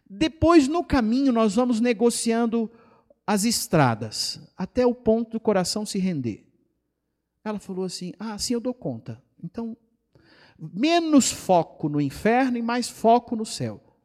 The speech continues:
Afinal, a igreja nunca colocou que não tem caminhos pra indicar quem foi pro inferno, mas pro céu ela tem até processo canônico pra reconhecer quem vai,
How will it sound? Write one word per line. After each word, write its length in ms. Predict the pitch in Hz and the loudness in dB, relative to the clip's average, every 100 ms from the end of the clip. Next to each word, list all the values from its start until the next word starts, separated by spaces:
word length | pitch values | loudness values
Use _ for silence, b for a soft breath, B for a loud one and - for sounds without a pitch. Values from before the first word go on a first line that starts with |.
| _ _ _ | _ _ _
Afinal, 260 | - 214 254 | -8 0 2
a 40 | |
igreja 300 | 220 220 220 | 2 2 0
nunca 460 | 214 240 370 - 269 B B B | -2 -4 -4 -2 -2 B B B
colocou 600 | 208 202 185 208 214 214 | 2 2 4 6 6 4
que 580 | - 208 196 175 143 - | -2 -4 -2 -2 -2 -6
não 120 | 190 | -6
tem 160 | 254 262 | -4 0
caminhos 480 | 262 202 233 233 - | 0 2 2 0 0
pra 160 | 196 | 0
indicar 340 | 180 165 180 170 | 0 0 0 0
quem 180 | 190 | -4
foi 180 | 175 180 | 0 0
pro 120 | 170 | 0
inferno, 400 | 156 - 127 113 - b b b | -4 -2 -2 -4 -12 b b b
mas 240 | 127 123 | -6 -6
pro 180 | - 208 | -4 -4
céu 340 | - 180 151 | -2 -2 0
ela 120 | 185 208 | 0 -2
tem 160 | 202 | -6
até 200 | 175 233 | -2 -2
processo 500 | 269 269 - 247 254 | 0 -2 0 -2 -2
canônico 380 | 233 160 196 - | -4 -4 -6 -6
pra 80 | 233 | -8
reconhecer 360 | 214 190 170 | -6 -6 -6
quem 160 | 196 277 | -4 -4
vai, 300 | 240 101 | -4 -6